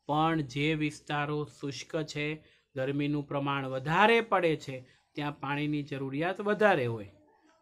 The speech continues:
તો બધા જ માટે એક સરખો નિયમ લાગુ પડતો નથી. પણ ટૂંકમાં વપરાશ જરૂરિયાત જેટલો કરીએ અને બગાડ ન કરીએ જરૂરી છે. એટલે કોઈ વિશિષ્ટ ક્ષેત્ર હોય કે જ્યાં જળ સંસાધનનો વિકાસ,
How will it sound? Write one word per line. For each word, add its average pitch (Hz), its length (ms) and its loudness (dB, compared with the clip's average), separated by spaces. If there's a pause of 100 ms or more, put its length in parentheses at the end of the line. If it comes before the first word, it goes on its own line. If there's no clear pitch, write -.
(100)
તો - 60 -12
બધા 147 380 2
જ 190 80 -2
માટે 190 300 4
એક 185 120 -2
સરખો 185 360 -4
નિયમ 180 300 0
લાગુ 156 360 -2
પડતો 151 340 -2 (280)
નથી. 180 340 -2 (300)
પણ 156 200 0
ટૂંકમાં 226 480 2 (440)
વપરાશ 214 540 6 (140)
જરૂરિયાત 220 580 6
જેટલો 240 320 4
કરીએ 233 360 4 (460)
અને 196 140 2
બગાડ 214 380 8
ન 233 80 2 (140)
કરીએ 175 340 4
જરૂરી 156 480 2
છે. 113 100 -10 (560)
એટલે 143 120 -2
કોઈ 226 300 6 (340)
વિશિષ્ટ 214 500 -4
ક્ષેત્ર 202 440 -2
હોય 196 400 2 (280)
કે 175 140 -2
જ્યાં 180 320 2
જળ 180 240 4
સંસાધનનો 180 840 0
વિકાસ, 190 440 4